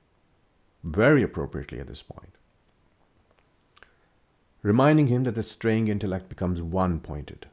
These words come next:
whereas the minds of the irresolute stray into parallel universes which you don't, shouldn't be thinking about. And then two forty-two hits back at the Vedas.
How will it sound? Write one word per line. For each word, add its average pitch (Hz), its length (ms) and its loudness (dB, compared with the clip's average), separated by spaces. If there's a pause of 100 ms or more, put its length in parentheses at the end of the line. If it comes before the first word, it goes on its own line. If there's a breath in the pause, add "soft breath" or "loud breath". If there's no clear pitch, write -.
whereas 85 240 -6
the 92 80 -4
minds 92 440 0
of 85 80 -6
the - 120 -8
irresolute 80 760 -6
stray 87 840 -4
into 82 760 -4 (1160 soft breath)
parallel 127 440 2
universes 98 840 -2
which - 200 -16
you 78 60 -16
don't, 101 180 -2
shouldn't 95 280 -4
be 87 60 -8
thinking 82 240 -4
about. 71 240 -8 (2250 soft breath)
And 87 140 -6
then 104 140 4
two 175 240 6
forty-two 123 420 2
hits 101 180 -2
back 73 540 -6
at - 80 -12
the 69 120 -14
Vedas. - 440 -12